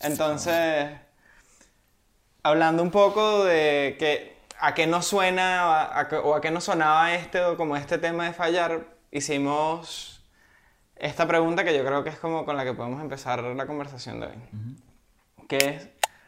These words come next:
Speaker 1: ¿por qué nos da tanto miedo dedicarle todo nuestro esfuerzo a un solo proyecto? O a un proyecto. No,
Speaker 2: Claro.
Speaker 1: no a un solo proyecto, a un
Speaker 2: Sí,
Speaker 1: proyecto.
Speaker 2: un proyecto. Eh, y yo creo que habría que poner un poco de contexto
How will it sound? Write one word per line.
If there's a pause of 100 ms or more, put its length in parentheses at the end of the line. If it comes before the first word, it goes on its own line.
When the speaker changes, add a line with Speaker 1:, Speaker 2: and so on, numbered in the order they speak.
(180)
Speaker 1:
¿por
qué
nos
da
tanto
miedo
dedicarle
todo
nuestro
esfuerzo
a
un
solo
proyecto? (380)
O
a
un
proyecto. (680)
No,
Speaker 2:
Claro.
Speaker 1:
no
a
un
solo
proyecto,
a
un
Speaker 2:
Sí,
Speaker 1:
proyecto.
Speaker 2:
un
proyecto. (720)
Eh,
y
yo
creo
que
habría
que
poner
un
poco
de
contexto